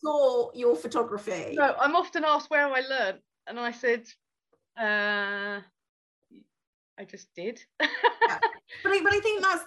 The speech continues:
Speaker 1: that's the thing, you know, and I, one of the things I was gonna say to, or ask you is, like, you know, I know you, you,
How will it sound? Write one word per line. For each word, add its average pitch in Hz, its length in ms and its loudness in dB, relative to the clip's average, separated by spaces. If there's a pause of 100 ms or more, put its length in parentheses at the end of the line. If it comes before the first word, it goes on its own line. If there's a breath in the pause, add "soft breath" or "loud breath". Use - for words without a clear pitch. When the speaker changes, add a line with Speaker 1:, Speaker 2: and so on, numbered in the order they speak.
Speaker 1:
that's 311 220 -2
the 302 100 -14
thing, 349 200 0
you 247 260 -2
know, 247 80 0
and 240 80 0
I, 262 120 2
one 294 140 0
of 277 60 -2
the 277 80 -4
things 254 240 -8
I 247 60 -6
was 240 140 -4
gonna 247 200 -4
say 254 380 -6
to, - 120 -18 (440)
or 156 180 -4
ask 277 380 0
you 208 200 2
is, 202 140 -2
like, 220 280 -6 (200 soft breath)
you 214 120 -6
know, 196 100 2
I 220 160 0
know 247 120 0
you, 233 240 0
you, 226 180 -14